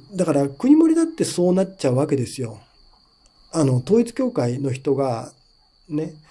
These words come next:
応援に来た、応援に来るというのを、別に防ぐことはできないし、防ぐ必要ないというか、「あ、じゃあありがとうございます」。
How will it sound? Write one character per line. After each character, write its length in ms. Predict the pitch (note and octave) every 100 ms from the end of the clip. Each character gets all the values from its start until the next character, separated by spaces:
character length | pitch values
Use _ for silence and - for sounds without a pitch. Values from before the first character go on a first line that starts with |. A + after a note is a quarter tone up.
| _ _ _ _ _ _ _ _ _ _ _ _ _
応 140 | F3+ F3+
援 100 | F3+
に 80 | F3
来 100 | -
た、 380 | D#3 A#2 - - _ _ _ _ _
応 160 | F3+ E3+
援 60 |
に 80 | E3
来 180 | - A3
る 200 | C#3 D#3
と 180 | - D3+
い 60 |
う 40 | C3
の 80 |
を、 300 | B2 B2+ A#2+ - _ _ _ _ _
別 120 | C#3
に 40 | A#2
防 340 | - D#3+ D#4
ぐ 120 | D4
こ 120 | F#3+ C#3+
と 100 | A#2
は 80 |
で 120 | G#2+ B2+
き 100 | F#3+
な 120 | C3+
い 60 |
し、 240 | G#2+ A#2+ A#2
防 360 | A#2+ F3 A#3+
ぐ 160 | A#3 G3+
必 280 | D3 - F#3+
要 80 | F3
な 120 | E3
い 120 | C3+
と 80 | B2+
い 60 | A#2
う 40 |
か、 240 | - A#2 C3+
「あ、 40 |
じ 120 | C3
ゃ 40 | D3+
あ 40 |
あ 40 | D3+
り 80 |
が 100 | E3+
と 120 | D#3+ C#3+
う 20 |
ご 40 |
ざ 60 | C#3+
い 40 |
ま 120 | C#3+
す」。 120 | C3